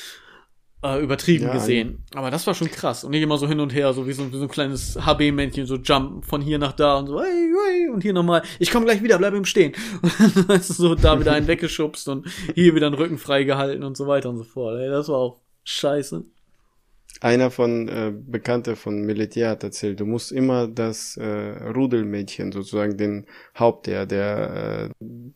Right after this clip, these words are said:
Speaker 2: sozusagen
Speaker 1: Ja,
Speaker 2: der
Speaker 1: genau.
Speaker 2: Macher ist, so, den
Speaker 1: Genau.
Speaker 2: musst du fer-, fertig machen, äh, und das muss schnell passieren. Die anderen ma-, machen dann gar nichts.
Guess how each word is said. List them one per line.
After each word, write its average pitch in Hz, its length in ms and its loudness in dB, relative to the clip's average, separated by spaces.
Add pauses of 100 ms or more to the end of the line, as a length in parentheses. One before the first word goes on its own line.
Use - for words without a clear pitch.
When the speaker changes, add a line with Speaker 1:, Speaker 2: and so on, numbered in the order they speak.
(140)
Speaker 2:
sozusagen 95 760 -6 (420)
Speaker 1:
Ja, 160 240 4
Speaker 2:
der 151 100 2
Speaker 1:
genau. - 120 0
Speaker 2:
Macher 117 320 2
ist, 101 240 -6
so, 104 60 -4 (100)
den - 180 -12 (160)
Speaker 1:
Genau. 135 260 6
Speaker 2:
musst 135 200 -4
du 104 320 -2
fer-, 110 320 0
fertig 113 420 2
machen, 101 380 -4
äh, 107 560 -12
und 120 120 0
das 120 180 0
muss 135 140 4
schnell 131 280 4
passieren. 107 340 -4
Die 104 100 2
anderen 127 380 4
ma-, 117 300 0 (460)
machen 117 400 -2
dann 101 160 -4
gar 107 180 -2
nichts. - 280 -10